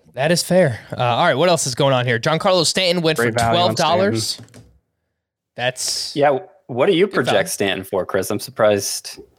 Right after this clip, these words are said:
Speaker 3: you
Speaker 2: I've
Speaker 3: weren't
Speaker 2: got him at
Speaker 3: wrong.
Speaker 2: nineteen. Honestly, I, I wasn't looking. <laughs> I didn't
Speaker 1: <laughs> Oh.
Speaker 2: realize he was up. I, I, that's, that's my bad. I messed up.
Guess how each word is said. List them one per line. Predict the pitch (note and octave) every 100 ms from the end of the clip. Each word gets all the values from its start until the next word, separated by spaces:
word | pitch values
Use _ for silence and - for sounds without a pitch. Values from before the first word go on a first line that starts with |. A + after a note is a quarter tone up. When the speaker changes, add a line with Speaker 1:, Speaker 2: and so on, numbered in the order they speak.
| _
Speaker 3:
you | -
Speaker 2:
I've | A2+
Speaker 3:
weren't | C#3
Speaker 2:
got | F3+
him | E3
at |
Speaker 3:
wrong. | B2+
Speaker 2:
nineteen. | B2+ A2+ C#3
Honestly, | A#2+ C#3+ E3+ F#3+ D3+
I, | C3 B2
I | A2+
wasn't | A2+ A2 G#2+ -
looking. | - - G#2+ G#2+ _ _ _ _
<laughs> | - - - _ _ - G3
I | D3+
didn't | -
Speaker 1:
<laughs> | D3 C3
Oh. |
Speaker 2:
realize | A#2 A2 A2
he | A2+
was | G#2
up. | G2+ G#2 -
I, | A2 A2 G2+
I, |
that's, | A2 G#2 - -
that's | A#2 A#2
my | A#2+ A2
bad. | G2+ G2+ G2+ - _ -
I |
messed | G#2+ G#2 -
up. | G#2+ G2+